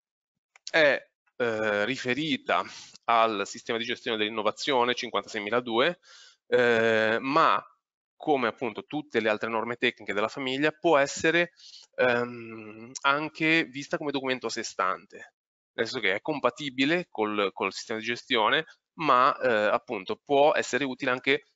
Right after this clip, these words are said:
solamente, eh, appunto per un'organizzazione, che può essere un, un, un'impresa, eh, o anche un singolo individuo o un'istituzione, insomma qualsiasi, eh, tipo di organizzazione che abbia la necessità di, ehm,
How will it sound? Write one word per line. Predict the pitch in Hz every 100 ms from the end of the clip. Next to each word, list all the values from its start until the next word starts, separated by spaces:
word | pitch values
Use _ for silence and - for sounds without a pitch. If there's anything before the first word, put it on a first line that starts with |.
| _
solamente, | - - 143 143 135 127 - 160 156 165
eh, | - 120 113 110 107 101 101 101
appunto | 101 - 127 104 98 98
per | - 135 117 104 - _ _
un'organizzazione, | - 143 139 127 123 120 123 - 120 107 131
che | 104
può | 110
essere | 98 92
un, | 92 113
un, | 123 117 107
un'impresa, | 107 104 98 107 110 - 123 127 117 110 110 - _
eh, | -
o | 110 120
anche | 131 117
un | 104
singolo | 123 110 104
individuo | 104 101 120 110 101
o | 101
un'istituzione, | 117 113 107 113 113 - 127
insomma | 107 101 101
qualsiasi, | - 110 - 143 117 - 117 - _ -
eh, | 117
tipo | - 160 127
di | 131
organizzazione | 135 139 139 147 175
che | 147
abbia | 147 147 156
la | 131
necessità | 143 156 160 170 156
di, | 151 131 147 165 - - -
ehm, | 131 127 123 120 113 110 101